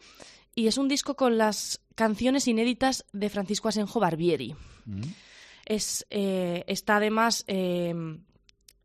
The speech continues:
Speaker 1: patrocinado por Gobierno de Navarra, porque fueron ellos los que lo financiaron con el premio al talento artístico este que te acabo de comentar.
Speaker 2: Sí.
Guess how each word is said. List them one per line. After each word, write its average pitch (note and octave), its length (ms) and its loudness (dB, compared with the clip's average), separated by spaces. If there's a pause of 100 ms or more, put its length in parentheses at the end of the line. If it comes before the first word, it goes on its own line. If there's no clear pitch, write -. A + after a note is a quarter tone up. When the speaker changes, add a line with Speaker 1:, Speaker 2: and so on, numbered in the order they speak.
(140)
Speaker 1:
patrocinado G3+ 640 2
por G#3 140 4
Gobierno G3+ 240 4
de G3 60 2
Navarra, G3 520 6 (260)
porque G3 240 0
fueron F#3+ 320 0
ellos F#3 400 -2
los F3+ 140 -4
que G3 80 -2
lo F3+ 160 2
financiaron F3+ 520 -2
con F3+ 200 -4
el E3 100 -4
premio G3+ 360 2
al F3 100 -4
talento F3 300 -4
artístico F3 500 -6
este E3+ 160 -8
que E3+ 100 -6
te - 60 -4
acabo E3+ 240 -2
de E3 100 -2
comentar. F3+ 460 2
Speaker 2:
Sí. A#2 240 2